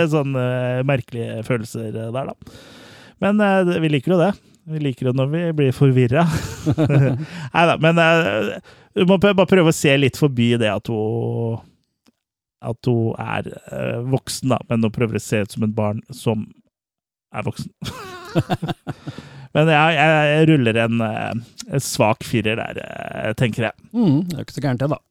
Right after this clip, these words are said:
Speaker 1: Nei, det er ikke så gærent, men det er, er mulig jeg er litt snill også, men jeg, jeg synes at den var underholdende nok, da, og så forventet jeg at den skulle være, eh, mye dårligere.
Speaker 2: Mm. Nei, men da kan jeg fortsette også, da. Jeg skal til en film fra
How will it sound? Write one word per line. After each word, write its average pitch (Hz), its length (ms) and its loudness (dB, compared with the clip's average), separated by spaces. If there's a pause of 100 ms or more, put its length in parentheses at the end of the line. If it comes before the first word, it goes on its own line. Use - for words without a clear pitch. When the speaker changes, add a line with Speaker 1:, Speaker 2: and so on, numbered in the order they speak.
(100)
Speaker 1:
Nei, 139 80 4
det 156 140 4
er 123 80 2
ikke 139 100 -2
så 156 80 0
gærent, 123 240 2
men 135 140 0
det 120 80 0
er, - 180 -4
er 165 160 4
mulig 147 320 6
jeg 165 80 0
er 147 140 2
litt 151 100 0
snill 151 240 0
også, 139 220 2
men 143 100 0
jeg, 135 320 2
jeg 143 160 2
synes 120 400 0
at 131 140 -4
den 117 180 0
var 107 320 -2
underholdende 131 720 2
nok, 151 240 -4
da, 139 220 -2
og 127 100 -2
så 131 140 -2 (100)
forventet 120 800 -4
jeg 120 140 -6
at - 80 -6
den 120 100 -2
skulle 123 240 -6
være, 113 380 -8 (320)
eh, 135 180 2
mye 131 160 2
dårligere. 113 320 2 (240)
Speaker 2:
Mm. 156 220 2 (1800)
Nei, 208 100 -2
men 185 140 2
da 139 40 4
kan 156 160 0
jeg 123 220 -2
fortsette 123 340 -6
også, 170 200 0
da. 214 80 2 (420)
Jeg 151 80 -6
skal 135 320 -4
til 127 280 -4
en 131 200 -2
film 113 240 -4
fra 123 160 -2